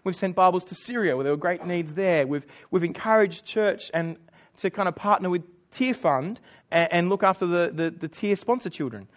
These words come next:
particularly in Sri Lanka. So as a church, there's fifty sponsor children that we have, uh, across different people and the church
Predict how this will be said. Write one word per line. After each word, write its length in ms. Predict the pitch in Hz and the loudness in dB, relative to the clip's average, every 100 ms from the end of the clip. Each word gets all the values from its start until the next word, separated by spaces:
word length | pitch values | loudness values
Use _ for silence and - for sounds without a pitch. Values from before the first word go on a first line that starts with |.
| _ _ | _ _
particularly 420 | - 175 - 175 | -4 -4 -4 -4
in 60 | 175 | -4
Sri 180 | - 190 | -4 0
Lanka. 320 | 202 208 113 | 0 0 -4
So 140 | - | -4
as 80 | 156 | -2
a 60 | 160 | -4
church, 320 | - 120 104 | -2 -2 -2
there's 180 | 156 147 - - _ | -6 -8 -18 -20 _
fifty 440 | - 240 - 185 | -6 -4 -2 -4
sponsor 340 | 156 196 190 170 | -2 0 0 -4
children 400 | - 151 123 123 | -4 -4 -4 -8
that 80 | |
we 100 | 135 | -8
have, 380 | 139 170 147 127 - _ 147 | -2 0 0 -4 -16 _ -2
uh, 200 | 135 135 | 0 0
across 260 | - 160 | -2 -4
different 240 | - 165 156 | -4 -10 -4
people 320 | 180 185 190 | -4 -2 -2
and 180 | 160 151 | -2 -4
the 60 | |
church 420 | 147 185 170 - | -4 -2 -2 -2